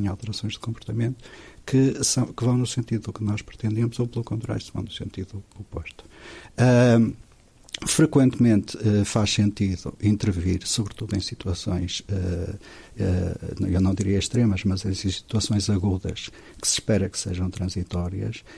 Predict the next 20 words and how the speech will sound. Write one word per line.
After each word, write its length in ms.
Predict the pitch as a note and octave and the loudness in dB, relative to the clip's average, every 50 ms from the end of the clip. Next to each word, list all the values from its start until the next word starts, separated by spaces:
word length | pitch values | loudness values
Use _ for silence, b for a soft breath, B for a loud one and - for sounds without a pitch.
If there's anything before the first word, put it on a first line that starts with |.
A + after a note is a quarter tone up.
| B B B | B B B
mas 160 | G#2 G2+ - | -2 0 0
é 60 | - | -2
preciso 300 | - - - A2 F#2+ G#2 | -2 -2 -2 -2 -2 0
muito 180 | G#2+ G#2+ G2+ - | -2 -2 -2 -2
cuidado, 300 | - G#2 G#2 G#2 G2+ - | -4 -2 -2 -2 -4 -6
de 60 | - | -8
facto, 380 | - - G2+ G#2 - - - - | -6 -4 -4 -4 -4 -6 -12 -6
com, 320 | - A2+ A2 A2 A2+ A2 A2 - | -2 0 2 2 0 0 -2 -4
eh, 60 | - A2 G#2+ G#2+ G#2+ A2 A2 G#2+ G#2 - - | -2 0 0 0 0 0 -2 -4 -6 -4 -2
eh, 320 | A2+ A2 A2 G#2+ G#2+ G#2+ - | -2 0 0 0 -2 -2 -2
essas 280 | G2+ G2+ - A2 G2+ G2+ | -2 -2 0 -2 0 0
intervenções, 580 | G#2+ G2+ - A2+ A2+ A#2+ A#2 - - C3+ C3 - | -2 -2 -2 0 0 0 0 2 0 0 0 -2
até 180 | C3+ - - B2 | -4 -4 -4 -6
porque 140 | - - - | -4 -4 -4
elas 140 | B2+ B2+ - | -4 -4 -6
depois 220 | - - C3 - | -6 -8 -8 -6
têm 160 | - C3 C3+ C3 | -2 -2 -2 -2
custos 260 | - B2+ - - - | -2 -6 -10 -10 -6
muito 200 | C#3 C3+ C3 - | -4 -4 -4 -4
grandes, 340 | - C3 C#3 D3 D3 - B | -2 -2 -2 -2 -2 -4 B